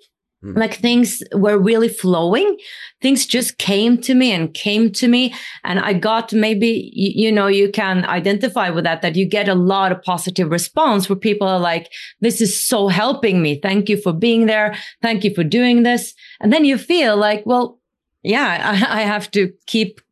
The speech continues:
Speaker 2: do-, doing this,
Speaker 1: Yeah.
Speaker 2: keep doing this."
Speaker 1: Mm.
Speaker 2: And then, like, I, like, I didn't earn money on it, but there was something within me that felt that I can trust that this will lead somewhere. And,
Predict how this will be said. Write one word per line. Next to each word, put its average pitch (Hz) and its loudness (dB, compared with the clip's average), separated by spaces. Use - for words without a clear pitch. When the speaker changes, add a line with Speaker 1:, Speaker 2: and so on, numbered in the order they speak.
Speaker 2:
do-, 170 -2
doing 214 2
this, 143 -4
Speaker 1:
Yeah. 92 -10
Speaker 2:
keep 190 0
doing 226 2
this." 165 0
Speaker 1:
Mm. 127 -6
Speaker 2:
And 233 2
then, 277 0
like, - -4
I, 226 -2
like, 254 2
I 277 2
didn't 294 2
earn 226 2
money 269 2
on 175 0
it, 185 -2
but 220 -2
there 233 -2
was 247 0
something 285 2
within 233 2
me 175 0
that 175 -4
felt 220 0
that 196 0
I 185 -2
can 190 -2
trust - -4
that 196 -4
this 208 0
will 190 2
lead 180 2
somewhere. 160 -2
And, 240 2